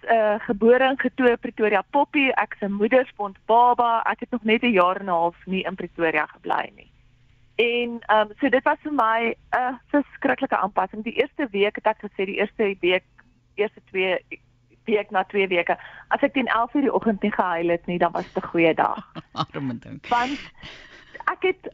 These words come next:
Speaker 1: oh, ek en die donkies het kop gestamp en ek was heeltemal uit my gemaksone in 'n, in 'n omgewing waar ek niemand geken het nie en in 'n,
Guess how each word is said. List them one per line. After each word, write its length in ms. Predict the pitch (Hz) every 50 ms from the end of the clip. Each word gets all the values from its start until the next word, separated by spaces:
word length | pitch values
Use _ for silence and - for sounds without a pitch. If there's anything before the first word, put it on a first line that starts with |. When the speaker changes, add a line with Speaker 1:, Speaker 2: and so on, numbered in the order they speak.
| _
Speaker 1:
oh, 320 | - - - 359 330 285 - -
ek 100 | 311 - -
en 60 | 294
die 140 | 277 302 226
donkies 420 | 247 240 233 247 233 294 277 -
het 200 | - 226 214 - -
kop 220 | - 185 175 -
gestamp 680 | - - 185 - - - - 170 175 165 170 175 - -
en 380 | - - 277 269 254 269 277 - - _ - - - - - _ _ - -
ek 120 | - 320 -
was 140 | - 349 349 -
heeltemal 840 | 262 240 240 254 269 277 294 302 370 330 - 339 269 240 226 220 -
uit 140 | 196 220 -
my 120 | 202 185
gemaksone 1000 | 185 - 208 202 190 180 180 - - - _ 202 202 180 170 165 165 165 170 180 185 _ _ _ _
in 120 | - 240 247
'n, 320 | 254 254 254 254 254 247 233 -
in 100 | 240 254
'n 60 | 247
omgewing 920 | 196 240 247 247 - - - - - 311 302 311 302 311 294 302 294 285 247
waar 360 | 240 226 220 226 - - 220 226
ek 220 | 226 _ - - _ _ _ _ _ _ _ _ _
niemand 460 | 240 247 277 302 330 320 339 320 -
geken 400 | - 220 - - - 180 170 170
het 160 | 170 165 165 _ -
nie 280 | 175 170 180 185 196 - _ _ _ _ _ _ _ _ _
en 280 | - 233 247 254 254 247 - - 247
in 60 | 254 247
'n, 300 | 247 247 247 240 233